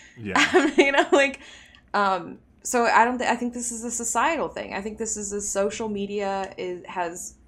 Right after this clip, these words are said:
Speaker 2: has created this. Wh-, and I learned this lesson. I am not above this. I've done it. When Jenna Marbles left the internet, I took it so incredibly personally.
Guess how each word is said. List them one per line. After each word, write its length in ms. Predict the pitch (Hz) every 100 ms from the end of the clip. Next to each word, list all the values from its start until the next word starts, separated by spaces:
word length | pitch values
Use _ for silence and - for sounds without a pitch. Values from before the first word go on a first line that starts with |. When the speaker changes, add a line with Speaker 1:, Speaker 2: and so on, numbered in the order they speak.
| -
Speaker 2:
has 280 | 190 185
created 600 | - - 190 202 220 262
this. 200 | - - - - - -
Wh-, 140 | 233 -
and 120 | 220
I 220 | 196 254
learned 300 | 311 269 427
this 180 | 381 240
lesson. 260 | 202 190 170 - - -
I 80 | 320
am 240 | 403 269
not 180 | 214 277
above 400 | 277 185 202 208
this. 300 | 131 - -
I've 320 | 202 233 262 -
done 260 | 170 170
it. 180 | 151 - _ _ _ _ -
When 260 | - 233 254
Jenna 300 | 208 240 359
Marbles 600 | 262 170 185 247 269 254
left 220 | 202 196
the 160 | - 156
internet, 540 | 151 208 262 311 302 _ _ _ -
I 380 | 208 214 254
took 480 | 262 - - 214 214
it 160 | 226 -
so 680 | - - - 233 220 233 269
incredibly 1300 | - 208 202 202 - - 202 202 202 220 233 240 - _
personally. 1080 | - - 202 180 175 - - - 92 - 220